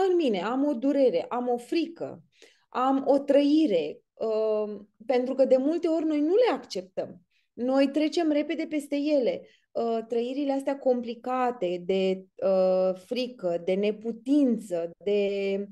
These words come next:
durere, de tristețe, noi le astupăm foarte repede. Suntem foarte puțini oameni care rămânem în ele jumătate de zi, care rămânem zece minute.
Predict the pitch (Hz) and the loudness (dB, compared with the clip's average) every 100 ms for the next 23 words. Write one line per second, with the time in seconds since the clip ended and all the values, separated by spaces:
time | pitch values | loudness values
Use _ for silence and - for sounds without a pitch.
0 | - _ _ 208 214 285 277 269 202 185 | -18 _ _ -8 0 2 6 6 6 2
1 | 190 214 226 240 - - 254 - - 170 | 0 0 -2 -10 -4 2 4 2 -4 -6
2 | 196 240 262 277 262 240 - 277 269 247 | -4 -2 0 0 0 -4 -8 -2 0 -2
3 | 254 233 233 214 196 180 196 196 240 240 | -2 -4 -2 -2 -2 -6 -6 -4 -4 -2
4 | 233 262 269 277 - 254 247 254 254 262 | -4 -2 -4 -4 -8 -10 -6 -4 -4 -4
5 | 254 247 233 220 220 220 233 262 247 208 | -4 -4 -2 0 2 2 0 0 -2 -2
6 | 208 220 214 196 190 202 202 190 190 214 | -2 -2 -2 -2 -4 -6 -4 -4 -4 -8
7 | 190 - _ - 202 208 208 220 247 240 | -10 -16 _ -2 2 2 2 0 0 0
8 | 214 233 247 254 220 226 233 - - | 2 0 2 0 2 2 0 0 -6